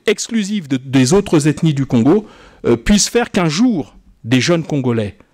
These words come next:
contaminés par le venin contenu dans cet ouvrage,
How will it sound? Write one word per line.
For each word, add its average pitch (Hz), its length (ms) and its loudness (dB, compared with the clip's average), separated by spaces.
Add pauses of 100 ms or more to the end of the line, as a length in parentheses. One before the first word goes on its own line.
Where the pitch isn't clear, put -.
(220)
contaminés 226 840 0
par 196 540 0 (200)
le 165 300 6
venin 196 600 2 (300)
contenu 214 640 4
dans 151 140 2
cet - 280 -2
ouvrage, 156 560 0